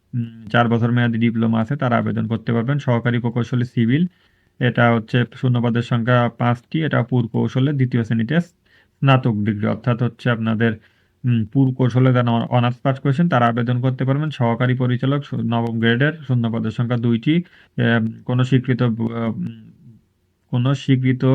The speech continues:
বিশ্ববিদ্যালয় অনন্য প্রথম শ্রেণী স্নাতকোত্তর ডিগ্রি, অনার্স মাস্টার্স অথবা দ্বিতীয় শ্রেণীর সম্মানসহ দ্বিতীয় শ্রেণীর স্নাতকোত্তর ডিগ্রি লাগবে। এই ছিল আবেদনের বিষয় এবং আবেদন করতে হলে ডাব্লিউ ডাব্লিউ ডাব্লিউ ডট এন এইচ এ ডট টেলিটক ডট কম বিডি, এই যে,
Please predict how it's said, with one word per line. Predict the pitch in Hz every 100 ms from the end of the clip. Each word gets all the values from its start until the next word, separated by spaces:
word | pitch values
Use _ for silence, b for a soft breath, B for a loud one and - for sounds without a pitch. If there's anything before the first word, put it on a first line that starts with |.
| 160 B B B
বিশ্ববিদ্যালয় | 120 113 131 131 131 139 139
অনন্য | 127 123 127 143
প্রথম | 123 127 127
শ্রেণী | 139 139
স্নাতকোত্তর | 131 127 120 120 117 117 - 110
ডিগ্রি, | 110 113 131
অনার্স | 120 113 113
মাস্টার্স | 123 120 - 151 165 -
অথবা | 120 110 120
দ্বিতীয় | 117 117 117 113
শ্রেণীর | 117 127 127
সম্মানসহ | 117 113 113 139
দ্বিতীয় | 131 117 117
শ্রেণীর | 110 123 139
স্নাতকোত্তর | - 120 117 113 110 110
ডিগ্রি | 110 110 113
লাগবে। | 110 104 98 92 _ _ _ _
এই | 127 120
ছিল | 120 131 135
আবেদনের | 123 120 123 143 165 175 b b b b
বিষয় | 123 151
এবং | 147 143
আবেদন | 127 117 123
করতে | 120 117 -
হলে | 123 135
ডাব্লিউ | 139 120 110 123
ডাব্লিউ | 127 117 123
ডাব্লিউ | 117
ডট | 131 156 -
এন | 139 131 131
এইচ | 131 131
এ | 123
ডট | 117 127 131
টেলিটক | 117 117 117 113
ডট | 110 110 -
কম | 127
বিডি, | 117 117 151
এই | 143 113
যে, | 107